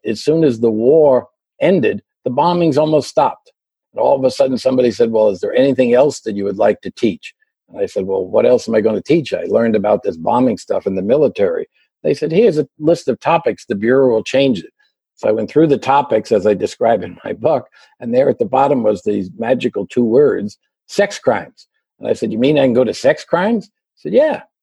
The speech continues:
I said, "Okay, I'm going to that one." So I went off to be, get involved in sex crimes. I went to a two-week in-service,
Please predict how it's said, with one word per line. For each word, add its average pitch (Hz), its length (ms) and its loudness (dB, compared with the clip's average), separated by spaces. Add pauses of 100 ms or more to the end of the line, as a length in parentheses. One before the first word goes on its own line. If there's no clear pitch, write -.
(180)
I - 60 -18
said, 120 140 0
"Okay, 170 280 2
I'm 165 140 -2
going 190 160 4
to 185 60 4
that 208 240 0
one." - 140 -10 (360)
So - 140 -10
I 135 140 2
went 170 160 4
off 151 340 2
to 127 180 2
be, 120 320 0
get - 180 -2
involved 120 440 0
in 123 80 -8
sex - 280 -2
crimes. 90 380 -10
I 95 60 -8
went 110 220 -4
to 110 80 -4
a 101 40 -2
two-week 117 400 -2
in-service, 123 640 0